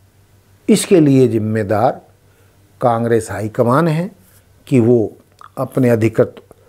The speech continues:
उम्मीदवारों के खिलाफ विद्रोही उम्मीदवारों को बिठा नहीं सके। बहरहाल, कांग्रेस के फैसला विद्रोही उम्मीदवार होना भाजपा के नेता अपने लिए सुखद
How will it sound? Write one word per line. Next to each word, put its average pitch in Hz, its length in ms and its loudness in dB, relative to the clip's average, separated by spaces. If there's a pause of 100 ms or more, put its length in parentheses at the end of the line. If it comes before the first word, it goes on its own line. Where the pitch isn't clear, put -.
(220)
उम्मीदवारों 123 560 0
के 113 140 -6
खिलाफ 123 520 -4
विद्रोही 120 380 -2
उम्मीदवारों 98 580 -8
को 156 100 -6
बिठा 104 340 -8
नहीं 120 180 -2
सके। - 360 -8 (1600)
बहरहाल, 139 440 2 (1400)
कांग्रेस 135 440 2
के 139 160 0
फैसला 123 580 0 (640)
विद्रोही 131 440 4
उम्मीदवार 123 500 0
होना 139 540 -2 (520)
भाजपा 120 600 -2
के 120 220 -2
नेता 104 640 -4 (1040)
अपने 160 320 -2
लिए 107 260 -4
सुखद - 360 -12